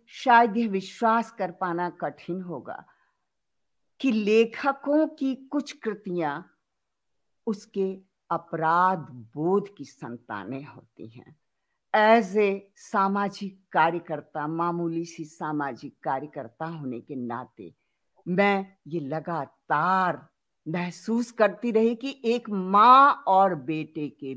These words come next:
बीच पोस्ट बॉक्स नंबर दो सौ तीन की जरूरत क्यों पड़ी, जबकि उसकी माँ है, उसके पिता है,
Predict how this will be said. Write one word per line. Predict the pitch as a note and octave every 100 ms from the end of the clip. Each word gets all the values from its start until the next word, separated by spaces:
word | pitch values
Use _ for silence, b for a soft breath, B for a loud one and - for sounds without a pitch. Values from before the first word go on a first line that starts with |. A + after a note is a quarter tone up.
| A2+
बीच | E3+ F#3+ D3+ - - _ _ _ _ _ _ B3+
पोस्ट | C4+ D4 D4 - G#3
बॉक्स | E3 F#3+ G#3 G3+ - -
नंबर | F3+ F3 F3 F3+ E3 -
दो | D#3+ D#3
सौ | - C#3+ C#3+ _ F#3
तीन | G3+ G#3+ G3+ F#3+ _ _ -
की | C#3+
जरूरत | G2 G2 A#2 C3 D3+ D#3+ - _ _ _ _
क्यों | G3+ A#3+ B3
पड़ी, | E3 A#2+ A2 D#3 _ _ C3+
जबकि | A#2 F3+ - - -
उसकी | D#3 - C#3
माँ | A#2 A#2+ D#3+ G3
है, | D3+ A#2 A2+
उसके | - - A2
पिता | - - D#3+
है, | A#2+ A2+ F#2+